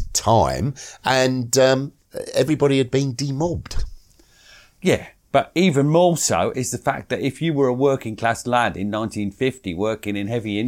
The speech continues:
Speaker 2: industry,
Speaker 1: dead.
Speaker 2: you were dead when we came to record them, 'cause we didn't record them in the eighties like we did the South Not So South. These were done very late on in the nineteen nineties and
Speaker 1: Well,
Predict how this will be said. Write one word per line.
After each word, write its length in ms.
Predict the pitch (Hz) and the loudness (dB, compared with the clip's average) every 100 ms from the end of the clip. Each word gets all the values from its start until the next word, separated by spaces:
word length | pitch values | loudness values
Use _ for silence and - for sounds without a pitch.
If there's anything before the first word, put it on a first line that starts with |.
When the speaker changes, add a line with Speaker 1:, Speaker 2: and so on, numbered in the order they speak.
| 92 | -2
Speaker 2:
industry, 260 | 82 78 95 | 0 -2 0
Speaker 1:
dead. 420 | 113 80 - - - - | 2 2 0 -6 -6 -10
Speaker 2:
you 120 | - 135 | -2 -2
were 80 | |
dead 260 | 135 190 165 | 2 2 2
when 180 | 107 107 | 0 -2
we 100 | 117 | -4
came 260 | - 107 | -4 -6
to 120 | 98 101 | -4 -8
record 340 | 104 147 139 | -4 -2 -2
them, 80 | 92 | -4
'cause 140 | 110 | -4
we 120 | 135 | -2
didn't 280 | 131 170 92 | 2 0 0
record 380 | 123 - 156 143 | -6 0 0 0
them 100 | 110 | -2
in 80 | 107 | 0
the 100 | 110 | 2
eighties 420 | 131 147 98 90 | 2 0 -6 -6
like 120 | 98 | -6
we 80 | 85 | -6
did 180 | 101 107 | -6 -8
the 80 | 95 | -8
South 320 | - 113 101 | -2 -2 -4
Not 160 | 92 - | -10 -12
So 80 | 92 | -8
South. 520 | 117 101 - - - | -6 -6 -8 -20 -6
These 260 | 135 151 113 | 0 2 0
were 60 | |
done 320 | 107 120 104 95 | -2 0 -2 0
very 360 | 131 135 113 | 4 4 4
late 320 | 110 107 104 | 2 0 0
on 160 | 110 98 | -4 -4
in 120 | 90 | -4
the 80 | 90 | -4
nineteen 460 | 101 104 98 95 98 | -4 -4 -6 -6 -4
nineties 340 | 98 95 87 | -6 -8 -12
and 120 | 87 | 0
Speaker 1:
Well, 140 | 90 | 4